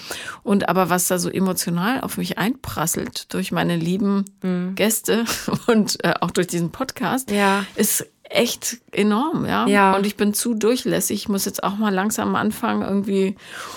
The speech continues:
Speaker 1: das kurz wegzuatmen,
Speaker 2: Ja.
Speaker 1: bevor ich <laughs> schnell denke, „Oh Gott, ist das schrecklich, ich brauche einen Donut.“
Speaker 2: Auf jeden
Speaker 1: Wobei
Speaker 2: Fall, ja.
Speaker 1: Donuts esse ich gar nicht so gern. Aber
Speaker 2: Nee, ich weiß auch, was du meinst.
Speaker 1: Ja, ähm,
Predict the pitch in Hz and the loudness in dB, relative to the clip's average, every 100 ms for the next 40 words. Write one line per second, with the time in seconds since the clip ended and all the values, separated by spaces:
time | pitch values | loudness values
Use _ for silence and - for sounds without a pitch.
0 | - - - - - - 427 208 202 226 | -12 0 2 2 -2 -10 -6 -4 0 0
1 | 214 226 - 220 - 170 - 208 240 214 | 2 -2 0 -2 2 2 6 8 8 8
2 | 214 208 202 247 - - 214 202 196 196 | 8 6 6 2 -2 -4 0 0 4 4
3 | 202 202 196 185 190 - - 202 190 - | 4 2 0 0 -2 -2 -4 -2 -2 -2
4 | 220 - 180 - 170 - - - - - | -2 -2 -6 -6 -10 -6 -4 -4 -6 -6
5 | - - 208 190 - - - - - 208 | -4 -2 -2 -2 -4 -6 -10 -6 2 2
6 | 185 190 185 190 190 196 190 185 175 - | 4 2 2 4 6 8 6 4 0 -2
7 | - - - - 160 - 165 165 - 202 | -4 -4 -6 -6 -4 -2 -2 2 6 8
8 | 190 190 190 185 165 165 170 160 185 170 | 8 6 6 6 6 2 4 6 6 4
9 | - - - 226 233 226 208 196 185 185 | 0 -14 2 6 8 8 8 6 2 0